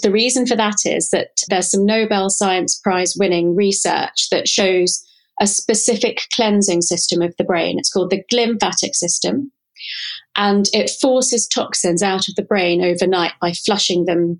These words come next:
through the liquid around the brain. And these are the toxins that build up to become the pathology in diseases like Alzheimer's and other forms of dementia.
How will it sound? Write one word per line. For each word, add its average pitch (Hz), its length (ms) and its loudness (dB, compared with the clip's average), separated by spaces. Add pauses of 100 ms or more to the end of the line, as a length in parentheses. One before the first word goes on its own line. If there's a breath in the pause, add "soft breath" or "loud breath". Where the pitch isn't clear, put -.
(120)
through 175 300 0
the 185 80 0
liquid 180 380 0
around 165 240 0
the 165 80 0
brain. 170 460 -2 (580 loud breath)
And 208 140 4
these 269 280 2
are 285 60 0
the 247 120 2
toxins 196 520 0
that - 180 -4
build 208 300 4
up 190 300 0 (120)
to 208 120 -2
become 185 600 2
the 196 100 2
pathology 190 680 0
in 175 120 0
diseases 175 520 0
like 175 280 -2 (200)
Alzheimer's 175 600 2
and 180 100 2
other 185 220 -2
forms 175 280 2
of - 100 -8
dementia. - 600 0